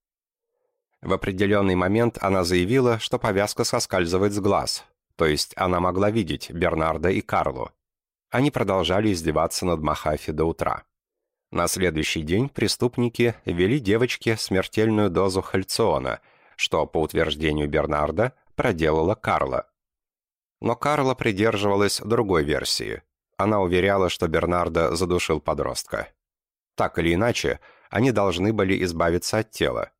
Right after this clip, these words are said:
Пара решила расчленить и замуровать части в цемент.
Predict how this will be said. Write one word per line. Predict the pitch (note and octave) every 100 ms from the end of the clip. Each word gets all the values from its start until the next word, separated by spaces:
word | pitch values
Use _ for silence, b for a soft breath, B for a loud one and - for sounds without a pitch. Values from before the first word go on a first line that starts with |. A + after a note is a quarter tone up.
| _ _ _ _ _ _ -
Пара | C3+ B2+
решила | G#2+ F#2+ - A2+ G#2+ G2+
расчленить | G2+ G#2+ - F2 F2 C3 -
и | G#2+
замуровать | F#2+ F2 E2+ D#2+ G#2
части | - - D#2+ - F2+
в | -
цемент. | - E2 C2 - -